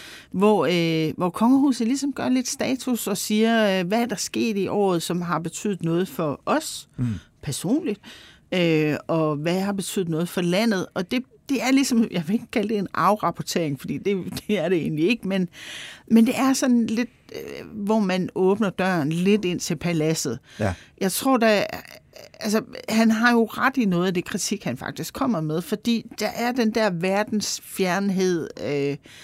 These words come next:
Speaker 1: hvor man bliver meget symbol og institution, og måske ikke rigtig menneske
Speaker 2: Mm.
Speaker 1: bagved.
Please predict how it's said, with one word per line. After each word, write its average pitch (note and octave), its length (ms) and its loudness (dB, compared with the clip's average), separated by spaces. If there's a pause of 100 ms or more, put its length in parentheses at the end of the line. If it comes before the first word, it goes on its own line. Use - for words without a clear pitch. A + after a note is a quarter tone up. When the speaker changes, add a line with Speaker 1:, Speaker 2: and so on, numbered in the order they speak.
(460)
Speaker 1:
hvor F#3+ 160 4
man F3+ 240 2 (380)
bliver G3+ 200 2
meget F3 340 4
symbol F#3+ 800 2
og D#3+ 200 -2
institution, E3+ 800 0
og D3+ 80 -2
måske D#3+ 480 -2
ikke F#3+ 400 -2
rigtig F3 380 -4 (340)
menneske E3 680 0 (240)
Speaker 2:
Mm. G2 180 -4 (100)
Speaker 1:
bagved. D3 400 0